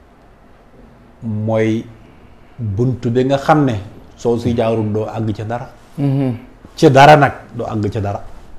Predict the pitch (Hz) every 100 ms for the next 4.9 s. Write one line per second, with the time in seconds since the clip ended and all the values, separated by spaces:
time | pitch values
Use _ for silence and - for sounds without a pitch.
0 | - - - - 113 107 107 107 107 104
1 | 101 101 101 98 98 110 98 - 110 113
2 | 104 98 92 82 85 87 110 104 104 101
3 | 98 98 95 95 101 139 127 117 107 -
4 | - 101 101 117 165 143 123 101 87